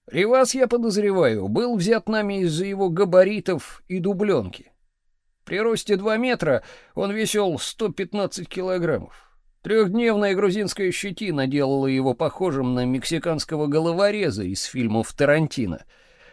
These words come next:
В драках Ривас ранее не участвовал. «Эй,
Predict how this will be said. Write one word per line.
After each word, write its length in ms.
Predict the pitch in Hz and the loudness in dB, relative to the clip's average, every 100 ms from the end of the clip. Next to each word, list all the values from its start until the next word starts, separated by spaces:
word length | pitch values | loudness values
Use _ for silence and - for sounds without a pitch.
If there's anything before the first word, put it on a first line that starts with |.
| _ _ _ | _ _ _
В 160 | 85 | -8
драках 600 | 104 170 247 269 254 - - - _ _ _ _ | -2 2 2 2 -2 -4 -14 -20 _ _ _ _
Ривас 400 | - 208 277 240 170 | -2 6 8 8 6
ранее 680 | 185 185 175 170 143 135 - _ - | 2 2 2 2 2 0 -6 _ -4
не 180 | 165 170 | 2 2
участвовал. 800 | 120 - 90 - 82 78 67 _ _ _ _ - - _ _ _ _ _ _ _ _ _ _ _ _ _ _ _ _ _ _ _ _ _ _ _ _ _ _ | 0 -4 -8 -10 -10 -12 -16 _ _ _ _ -20 -20 _ _ _ _ _ _ _ _ _ _ _ _ _ _ _ _ _ _ _ _ _ _ _ _ _ _
«Эй, 540 | - 127 160 131 95 | -8 -4 -2 -4 -8